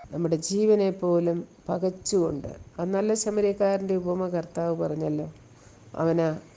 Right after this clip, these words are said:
ഇറങ്ങി ആവോളം ശുശ്രൂഷ ചെയ്ത ആ നല്ല ശമരിയക്കാരനാണ്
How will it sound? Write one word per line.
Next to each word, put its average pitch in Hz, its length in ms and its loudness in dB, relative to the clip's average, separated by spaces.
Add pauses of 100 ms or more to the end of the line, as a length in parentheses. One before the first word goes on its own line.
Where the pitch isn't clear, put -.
ഇറങ്ങി 170 440 4 (760)
ആവോളം 190 720 6
ശുശ്രൂഷ 185 500 -4 (120)
ചെയ്ത 165 300 0 (600)
ആ 160 140 0
നല്ല 165 340 2
ശമരിയക്കാരനാണ് 160 1040 0